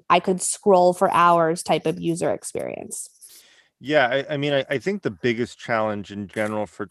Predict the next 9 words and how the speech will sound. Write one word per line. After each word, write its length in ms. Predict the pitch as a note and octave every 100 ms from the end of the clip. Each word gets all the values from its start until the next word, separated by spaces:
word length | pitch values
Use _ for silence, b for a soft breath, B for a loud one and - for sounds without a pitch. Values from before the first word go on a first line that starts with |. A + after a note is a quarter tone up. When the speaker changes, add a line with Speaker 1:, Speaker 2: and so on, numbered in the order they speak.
| _
Speaker 2:
TikTok 600 | G#2 - - G2 G2 -
from 160 | A2+
an 80 | A2
advertiser 760 | A2+ A#2+ A2+ G2 A2 G2+ F#2 G2+
standpoint 720 | - A2 G#2 - G#2 G2+ G#2+
is 200 | B2+ G#2+
just 360 | - A#2 - _
coming 320 | - D3+ D3+
across 720 | A#2+ - A#2+ G#2+ G#2 - -